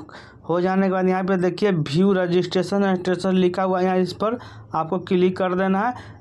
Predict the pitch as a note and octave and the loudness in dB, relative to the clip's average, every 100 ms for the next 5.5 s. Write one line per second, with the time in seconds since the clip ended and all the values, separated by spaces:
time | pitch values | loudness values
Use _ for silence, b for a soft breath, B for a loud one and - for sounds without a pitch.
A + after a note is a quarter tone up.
0 | D#3+ F3 E3+ A3 G3+ G3 G3 G3 F#3+ F#3+ | -2 0 0 0 0 0 -4 0 2 2
1 | F#3+ G3 F#3 F#3+ F3 F3 G3 F#3+ F#3+ F#3+ | 0 0 2 2 0 0 2 2 2 0
2 | F3+ F3+ F3+ F#3+ F#3+ F#3 F3 F3+ F3+ F#3 | 0 2 2 0 0 -2 -2 -2 -2 0
3 | F#3+ F#3+ G#3 F#3+ F3+ F3+ F#3 F3+ F3+ G3 | 2 2 2 2 2 0 0 0 2 2
4 | F#3 F#3 F#3 F#3 F#3 F3+ F#3 F#3 F#3 F3+ | 2 0 2 2 2 2 2 2 2 2
5 | F#3 F#3 F#3+ A3 | 2 2 2 0